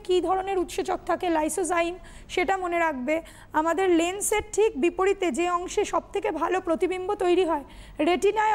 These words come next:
অবশ্যই প্রতিবিম্ব গঠিত হয়, সেই অংশটাকে আমরা বলবো পিত বিন্দু, এটা মনে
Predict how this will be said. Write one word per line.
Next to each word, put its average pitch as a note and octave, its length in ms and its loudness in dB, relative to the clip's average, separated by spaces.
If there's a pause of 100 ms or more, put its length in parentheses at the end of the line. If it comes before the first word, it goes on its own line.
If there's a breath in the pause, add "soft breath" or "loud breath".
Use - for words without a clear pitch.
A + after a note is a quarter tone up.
অবশ্যই F#4+ 320 -2
প্রতিবিম্ব F4 460 -2
গঠিত D#4+ 260 0
হয়, F#4 120 2
সেই F4 220 -2
অংশটাকে E4 420 -6
আমরা D#4 200 0
বলবো C#4+ 280 0 (460 loud breath)
পিত G4 220 4
বিন্দু, E4+ 480 -2
এটা F4 200 0
মনে E4+ 200 -2